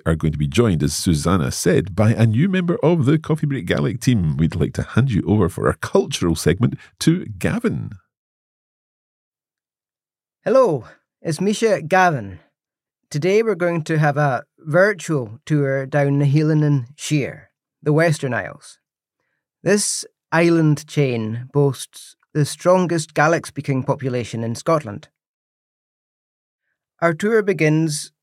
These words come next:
Speaker 2: as we leave the mainland on the Bat Ashach ferry boat, sailing from Ullapool across to Stornavac, Stornoway, the largest town in the islands.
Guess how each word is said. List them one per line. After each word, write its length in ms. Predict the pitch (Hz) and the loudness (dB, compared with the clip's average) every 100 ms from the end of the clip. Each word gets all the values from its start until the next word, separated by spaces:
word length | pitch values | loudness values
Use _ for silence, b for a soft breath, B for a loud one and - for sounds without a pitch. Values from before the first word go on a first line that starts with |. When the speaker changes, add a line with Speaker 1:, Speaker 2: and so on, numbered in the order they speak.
| _ _ - | _ _ -4
Speaker 2:
as 120 | 156 | 0
we 120 | 143 | 2
leave 260 | 165 185 190 | 2 0 -2
the 60 | 180 | -2
mainland 640 | 185 180 156 127 127 131 | 0 2 4 2 0 -2
on 220 | 120 139 | -2 -2
the 260 | 131 127 - 139 | 0 -2 -4 -6
Bat 240 | 160 151 - | 0 2 2
Ashach 540 | 147 151 - - - _ _ _ _ | 0 -2 -4 -16 -20 _ _ _ _
ferry 260 | - 151 143 | 0 2 2
boat, 360 | - 104 - - _ _ _ _ _ _ | -2 -8 -10 -20 _ _ _ _ _ _
sailing 540 | - 160 160 160 160 151 | -6 0 2 2 2 2
from 160 | 156 | 2
Ullapool 640 | 147 170 208 - 139 139 185 _ - | 0 2 0 0 -4 -4 -10 _ -12
across 600 | 151 - 139 139 - - - | -8 -2 -2 -2 -6 -10 -10
to 80 | 147 | -10
Stornavac, 840 | - 208 196 156 104 78 - - _ _ _ _ _ | -2 2 4 2 0 -10 -16 -20 _ _ _ _ _
Stornoway, 680 | _ - 156 151 123 - - _ _ _ _ _ _ _ _ _ _ - | _ -2 2 2 0 -6 -14 _ _ _ _ _ _ _ _ _ _ -4
the 80 | 143 | -2
largest 840 | 143 165 175 160 165 - - - | 2 4 2 0 -4 -6 -14 -4
town 380 | 151 135 131 131 | 0 2 0 -2
in 140 | 147 139 | 0 2
the 100 | 160 | 2
islands. 640 | 180 113 104 - - - | 0 -2 -8 -14 -18 -20